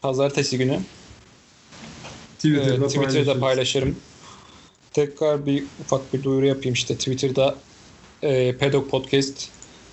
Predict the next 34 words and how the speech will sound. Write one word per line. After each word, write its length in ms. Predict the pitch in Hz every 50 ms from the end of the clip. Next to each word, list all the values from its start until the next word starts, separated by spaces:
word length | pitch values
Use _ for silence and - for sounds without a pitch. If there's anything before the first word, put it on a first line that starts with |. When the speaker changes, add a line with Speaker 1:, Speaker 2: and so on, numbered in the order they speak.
| - - _ _ -
Speaker 1:
Altı 340 | - 127 131 127 135 143 131
F 80 | -
dört 180 | 151 147 147 -
Podcast 460 | 147 139 135 - 151 143 143 - -
ve 220 | 151 147 147 139
F 120 | 120 - -
bir 60 | 143
Haberleri 500 | 139 135 135 131 127 127 127 131 135 135
takip 240 | 135 131 127 123 135
etmeyi 260 | 135 135 139 139 135
unutmayın. 300 | 135 139 147 147 151 143
F 100 | 143 -
bir 60 | 170
Haberler 280 | 156 160 156 156 160 156
artık 280 | 156 151 - - 160 - - - - - -
Instagram'da 500 | 160 139 127 - 147 135 139 139 143 147
da 100 | 139 123
var. 280 | 117 135 - - - - - - - - - - - - - - - - - - - -
Onu 180 | - - 131 127
da 40 |
Speaker 2:
Aa, 80 | 123 123
Speaker 1:
söyleyeyim. 300 | 127 131 135 131 131 127
Speaker 2:
evet. 380 | - - - - - - - - - - - - - - - - - - - -
Teşekkürler. 920 | - 117 - - 127 120 113 - 127 120 120 131 135 139 139 - - - - -
Oraya 300 | 139 135 135 139 135 131 131
da 120 | 135 131
bir 60 | 131
yelken 380 | 131 131 131 131 127 - 139 135
açtık 380 | 139 135 131 - - - - -
bakalım. 380 | 120 - - 123 123 127 131 - - - - - - - - - - - - - - - - - - - - - _ - 131
Orayı 320 | 123 123 123 123 120 117
da 200 | 123 127 127 127
götürmeye 520 | 127 127 127 120 123 - 120 120 123 123 123
çalışacağım. 480 | 127 127 120 117 - - - 120 127